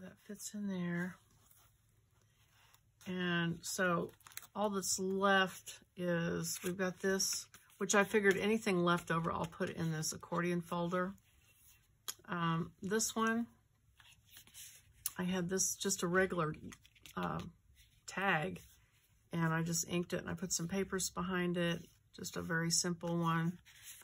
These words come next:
to go on the front of this. And then this is the one where we have our built-in paper clips with the six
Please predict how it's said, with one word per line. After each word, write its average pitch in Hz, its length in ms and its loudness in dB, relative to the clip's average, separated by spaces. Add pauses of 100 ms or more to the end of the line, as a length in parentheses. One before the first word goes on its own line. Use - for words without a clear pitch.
(140)
to 175 60 -8
go 175 120 0
on 165 160 2
the 165 60 0
front 180 280 0
of 180 140 2
this. 175 520 0 (460)
And 185 160 0
then 180 200 2
this 254 300 4
is 185 180 -2
the 180 80 -2
one 165 560 2
where 175 360 2
we 175 160 0
have 180 280 -2
our 170 280 0 (680)
built-in 170 840 -2 (500)
paper 196 260 -6
clips - 540 -8
with 170 160 -10
the 175 100 -6
six - 560 -2